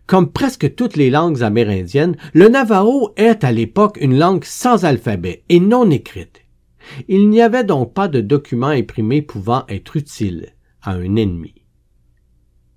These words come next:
Johnston s'aperçoit que le Navajo répond à l'exigence militaire pour créer un code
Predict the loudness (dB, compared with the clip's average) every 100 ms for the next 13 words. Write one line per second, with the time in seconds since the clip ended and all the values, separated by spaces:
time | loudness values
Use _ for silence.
0 | _ _ _ -20 -20 _ 0 2 4 2
1 | 0 0 0 -2 -8 -8 -10 -8 -6 -6
2 | -4 -6 -6 -6 -6 -4 -2 -2 -4 -6
3 | -2 -2 -4 -8 -10 -10 -8 -4 -2 -4
4 | -4 -4 -2 -4 -6 -8 -10 -16 -20 -4
5 | -4 0 6 8 8 4 2 -2 -2